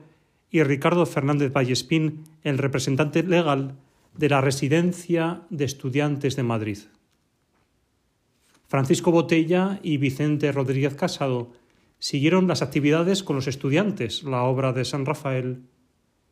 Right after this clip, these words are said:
y José María Alvareda atendió la Sociedad de Colaboración Intelectual, Socoín, que dentro de la obra de San Gabriel se dirigía a licenciados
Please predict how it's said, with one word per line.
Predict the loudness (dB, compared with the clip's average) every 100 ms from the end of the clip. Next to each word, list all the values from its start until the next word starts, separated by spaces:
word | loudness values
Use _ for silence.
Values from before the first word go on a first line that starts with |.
| _ _ _ -8
y |
José | -2 -2 0
María | 0 2
Alvareda | 2 2 0 0 -2 -6 -14 _ _ _ _
atendió | -8 -2 -2 0 2 4 4
la | 0
Sociedad | -2 -4 -2 0 0 -2 -8 -12
de | -6 -6
Colaboración | -2 -2 0 -2 -4 -4 -2 -2 -4
Intelectual, | -4 -2 -2 -4 -2 0 0 -4 -12 _ _
Socoín, | -6 -4 0 0 -2 -6 -12 -20 _ _ _ _ _ _ _ _ _ _
que | 0 2 4
dentro | 0 2 4
de | 4
la | 2 0
obra | 0 0
de | -2
San | 0 0
Gabriel | 0 0 0 -2 -6 -12 _ _ _ _ _
se | -8 -2
dirigía | 0 -2 0 2 2
a | 0 -2
licenciados | -4 -2 -2 -2 0 0 0 -2